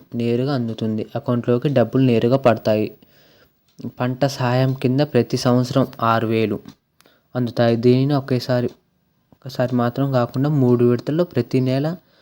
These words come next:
నాలుగు ఒకసారి రెండు వేలు చొప్పున అంది-,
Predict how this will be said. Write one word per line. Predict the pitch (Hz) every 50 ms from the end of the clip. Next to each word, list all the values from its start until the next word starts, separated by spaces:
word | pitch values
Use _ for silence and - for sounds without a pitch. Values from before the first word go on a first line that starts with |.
| _ _ _ _ _
నాలుగు | - 117 117 120 127 - - 147
ఒకసారి | 135 - - 120 - - 123 123 127 120
రెండు | 110 117 117 117 117
వేలు | 120 127 127 123
చొప్పున | - 123 113 - - 160 165 147
అంది-, | 131 120 120 113